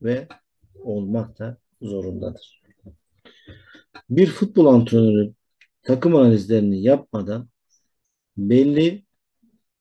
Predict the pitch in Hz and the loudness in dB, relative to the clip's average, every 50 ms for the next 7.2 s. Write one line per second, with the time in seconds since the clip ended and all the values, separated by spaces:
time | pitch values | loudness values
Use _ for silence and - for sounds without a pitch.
0 | _ _ _ - 123 - - 147 143 113 - - - - - - 131 120 113 117 | _ _ _ -12 -12 -6 -4 -4 -4 -4 -8 -12 -14 -14 -8 -4 -2 0 2 4
1 | 120 120 123 151 165 160 139 113 104 101 95 - - - 131 143 147 139 123 120 | 4 4 4 4 2 2 0 0 -2 -4 -6 -8 -8 -4 -2 -2 -2 -2 -4 -6
2 | - 117 113 104 - 104 98 98 113 120 135 143 135 120 117 107 101 101 98 92 | -6 -6 -6 -6 -8 -12 -10 -6 -6 -4 -4 -4 -4 -4 -6 -6 -6 -8 -10 -10
3 | 101 113 131 131 120 - - 127 113 110 104 98 95 92 107 110 101 95 - - | -10 -12 -14 -14 -12 -10 -6 -2 -2 -2 -2 -4 -4 -6 -6 -6 -8 -10 -14 -18
4 | _ _ _ _ _ _ _ _ _ _ _ _ _ _ _ _ _ _ _ _ | _ _ _ _ _ _ _ _ _ _ _ _ _ _ _ _ _ _ _ _
5 | - - - - - 143 147 - - 147 139 131 131 120 127 143 160 147 135 131 | -18 -18 -12 -6 -4 -4 -4 -2 -4 -6 -6 -6 -8 -10 -6 -4 -2 0 0 0
6 | 123 120 - - 151 160 156 - - - 110 117 120 120 _ _ _ - 98 95 | -2 -4 -6 -8 -10 -10 -10 -8 -6 -4 -4 -4 -6 -10 _ _ _ -12 -10 -8
7 | 101 120 - - | -8 -10 -12 -14